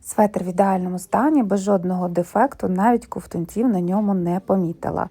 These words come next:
Не втомлююсь вам повторювати, що все-таки варто заглядати і в чоловічий відділ в секонд-хенді,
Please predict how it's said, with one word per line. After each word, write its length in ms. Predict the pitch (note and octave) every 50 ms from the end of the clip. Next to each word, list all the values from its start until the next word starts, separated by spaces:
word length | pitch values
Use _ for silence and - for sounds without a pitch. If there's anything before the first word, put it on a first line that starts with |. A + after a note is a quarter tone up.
| _ -
Не 160 | F3+ F#3+ G#3
втомлююсь 540 | G3 G3 - A3 G3+ F#3+ F3+ F3 F3 E3 E3+
вам 200 | F3+ F3 F3 F3
повторювати, 720 | - F3+ - - E4 G4 F#4 D4+ B3+ B3 A#3+ B3 B3 A#3
що 280 | - - - C4+ C4 B3+
все-таки 440 | B3+ - - G#3+ G#3+ - - - F#3
варто 380 | E3+ F#3 F#3 F3 F3 - E3
заглядати 680 | E3 - E3+ E3+ E3+ F3 F3 F3 F#3 F3+ E3+ - - - -
і 80 | E3+
в 80 | E3+ -
чоловічий 640 | - - F#3 F3+ F#3+ F3+ F3+ E3+ - - F3 E3+ E3+ F#3+
відділ 200 | B3+ - D4+ D4
в 40 | C#4+
секонд-хенді, 640 | - - - - C4+ B3+ B3 - B3+ A#3+ A3+ G3+